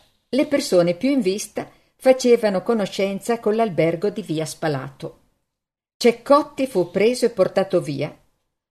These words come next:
ma riuscì a scappare e stare nascosto fino alla liberazione.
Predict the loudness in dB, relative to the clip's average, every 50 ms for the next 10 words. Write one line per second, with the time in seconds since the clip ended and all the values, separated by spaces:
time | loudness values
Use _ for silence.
0 | _ _ 0 2 2 2 2 0 0 2 0 0 0 0 2 4 4 4 4 2
1 | -2 -2 -2 -2 -2 -2 -2 -2 0 0 0 -2 -4 -2 -4 -2 -2 0 -2 -2
2 | -4 -6 -2 0 0 0 0 0 -6 -4 -4 -4 -4 -2 -2 -2 -2 -2 -2 0
3 | -2 0 0 -2 -2 -2 -6 -8 -10 -8 -8 -6 -6 -8 -12 -14 -18